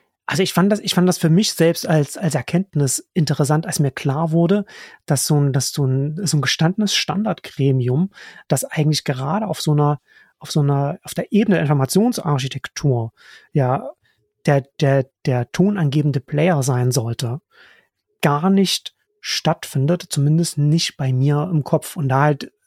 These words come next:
also wahrscheinlich wirst du das ähnlich sehen, aber einfach die Frage, äh, auch an dich so, habe ich da einen blinden Fleck oder, oder habe ich da, äh,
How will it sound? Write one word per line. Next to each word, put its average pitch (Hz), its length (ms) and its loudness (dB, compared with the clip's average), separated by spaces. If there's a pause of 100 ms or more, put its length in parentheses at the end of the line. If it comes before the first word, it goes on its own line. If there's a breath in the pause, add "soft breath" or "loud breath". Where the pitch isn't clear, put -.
also 143 280 0
wahrscheinlich 165 360 0
wirst 180 120 0
du 170 40 -8
das 151 120 -6
ähnlich 190 360 0
sehen, 170 200 -2
aber 143 220 -2
einfach 147 220 0
die 135 100 -2
Frage, 156 380 -4
äh, 151 40 -2
auch 147 280 -4
an 143 120 0
dich 160 200 -2
so, 160 240 -4 (640 loud breath)
habe 151 120 2
ich 151 80 0
da 151 120 0
einen 147 100 2
blinden 160 320 0
Fleck - 400 -2
oder, 156 320 2
oder 143 320 0
habe 151 120 0
ich - 120 -6
da, 143 220 -4
äh, 196 200 -2